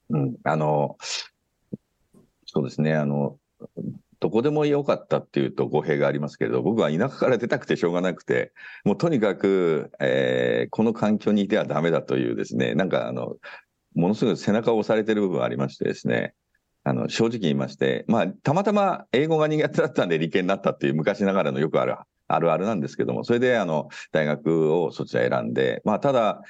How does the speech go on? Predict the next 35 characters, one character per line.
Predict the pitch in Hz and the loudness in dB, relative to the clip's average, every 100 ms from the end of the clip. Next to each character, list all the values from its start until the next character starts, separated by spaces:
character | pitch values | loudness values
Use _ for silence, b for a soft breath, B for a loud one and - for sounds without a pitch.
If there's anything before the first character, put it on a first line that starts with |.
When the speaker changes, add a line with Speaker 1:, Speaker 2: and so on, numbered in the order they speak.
| B | B
Speaker 2:
行 | 107 113 | -2 0
っ | |
て | 131 | 0
み | 175 | 0
る | 170 | 0
と | 98 87 | 2 0
や | |
っ | 85 | 2
ぱ | 82 | 2
り | 78 - B | 2 -2 B
工 | - 165 | -2 0
学 | 208 233 | 2 2
部 | 349 | 2
面 | 107 143 | 2 0
白 | - 277 | 0 2
い | |
な | - | 2
っ | 208 | 0
て | 92 | 0
い | |
う | |
の | 76 | 0
は | |
正 | 73 156 | 0 0
直 | 180 | 0
あ | 71 | 0
り | |
ま | 113 | -2
し | 120 | -4
て | - | -4
で | - | -4
す | - - | -4 -2
ね、 | - - | -4 -4
は | - 78 | -2 0
い。 | 65 | 0